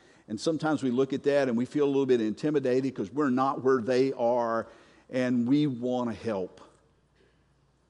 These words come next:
And so over the course of the next sixty days, if you'll stick with us,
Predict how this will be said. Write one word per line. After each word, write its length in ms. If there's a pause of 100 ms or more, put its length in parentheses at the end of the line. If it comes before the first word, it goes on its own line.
(360)
And 160
so 200
over 120
the 80
course 320
of 80
the 60
next 220
sixty 380
days, 460
if 160
you'll 120
stick 360
with 260
us, 320